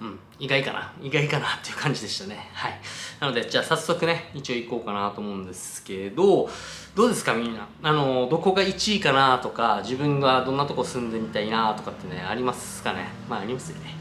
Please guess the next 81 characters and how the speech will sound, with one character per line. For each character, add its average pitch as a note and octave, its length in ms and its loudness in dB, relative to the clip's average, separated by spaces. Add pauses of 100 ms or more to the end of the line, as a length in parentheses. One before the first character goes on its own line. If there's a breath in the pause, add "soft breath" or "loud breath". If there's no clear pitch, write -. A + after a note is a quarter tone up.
(100)
は D#3+ 100 -8
い。 D#3 40 -6 (560 loud breath)
だ E3 80 2
か D#3+ 60 8
ら、 - 20 4
ま D#3 100 6
あ、 D3+ 40 6
イ D#3+ 80 4
メ F3 140 4
ー - 20 4
ジ D3+ 80 -2
し - 80 -4
て - 60 -6
も G2 120 -2
ら F#2 40 -8
っ - 20 -10
て - 180 -14
ね、 G2 240 -10
ち - 100 -12
ょ - 20 -8
っ - 40 -14
と - 440 -8
違 C3+ 120 4
う B2+ 40 4
の A2 100 0
か F#2+ 80 -6
ど G#2 120 -6
う G2+ 40 -6
か G2+ 80 -10
っ - 40 -12
て - 100 -16
い G#2+ 40 -8
う G2+ 40 -8
の F#2+ 60 -10
も - 60 -14
楽 A#2 140 -6
し A#2 140 -6
み A2 80 -4
な G2+ 80 -4
が G2+ 80 -6
ら F2 260 -6
見 A#2+ 120 -10
て - 80 -8
ほ - 60 -6
し - 120 -12
い - 20 -8
な F#2+ 120 -8
と F2 100 -14
思 F2 100 -12
う - 40 -12
ん - 20 -12
で F#2 80 -14
す - 100 -18
け A#2+ 60 -10
ど、 C3 260 2 (380 loud breath)
ま E3+ 420 0
あ、 E3+ 80 4
え D#3+ 60 6
っ D#3+ 80 0
と、 E3 120 8
早 - 140 2
速 A3+ 180 -4
ね、 G#3 120 0 (120)
五 D#3+ 200 4
位 E3+ 80 6
ね。 A#2+ 220 0 (180)
五 G3 100 4
位 A3+ 60 6
な G#3 80 4
ん C3+ 100 2
で A2+ 60 -6
す - 100 -8
け A#2 100 -4
ど、 A2+ 180 4
五 D3 200 6
位 D4 60 6
は F3 120 6
ね、 B2 340 2
え A#2 120 -6
っ - 20 -18
と、 G2+ 280 -4